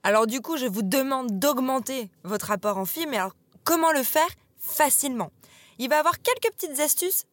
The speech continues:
très simples pour augmenter votre apport en fibres. Donc déjà, bien sûr, on va opter pour des céréales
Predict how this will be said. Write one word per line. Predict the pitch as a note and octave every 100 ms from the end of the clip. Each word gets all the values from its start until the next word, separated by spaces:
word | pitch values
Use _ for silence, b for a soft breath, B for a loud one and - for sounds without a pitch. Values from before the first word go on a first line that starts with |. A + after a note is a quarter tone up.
| _
très | - G4+
simples | G4+ - D#4 - b b
pour | C#4 C#4+
augmenter | C4+ B3+ B3 A#3+
votre | A3+ -
apport | G#3+ G#3+ G3+
en |
fibres. | G3+ - D3+ - _ _ _
Donc | G3+ G3+
déjà, | A3 A3+ C4+
bien | A3 A3+
sûr, | A3 C#4+
on | B3
va | G3+ - -
opter | B3+ A3+ - D4+
pour | B3
des | G3+
céréales | F#3+ G#3 G3 G#3+